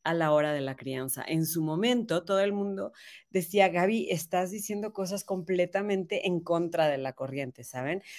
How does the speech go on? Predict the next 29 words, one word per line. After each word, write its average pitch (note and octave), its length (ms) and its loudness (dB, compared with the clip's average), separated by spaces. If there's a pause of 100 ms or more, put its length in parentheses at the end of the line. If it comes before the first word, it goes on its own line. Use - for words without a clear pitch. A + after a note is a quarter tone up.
(200)
Te F3+ 80 -2
estoy E3+ 180 4
hablando G3 460 6
que F3 220 -2
este - 280 0
método F3+ 380 0
surgió F#3+ 540 4
hace E3 280 2
varios D3+ 380 -2
años, B2+ 300 -8
muchos, G3 420 -2
muchos D3 320 -8
años, C3 280 -8 (300)
y F3 120 -4
se - 180 4
ha F#3+ 80 8
ido G3+ 160 4
fortaleciendo E3+ 920 0
con D#3+ 180 0
toda F3+ 320 4
la F3 120 4
evidencia D3+ 480 0
científica E3 760 0
y E3+ 140 4
evidentemente D3+ 640 -2
también E3 280 0
con E3 220 2
todos F#3 300 2
los F3 160 0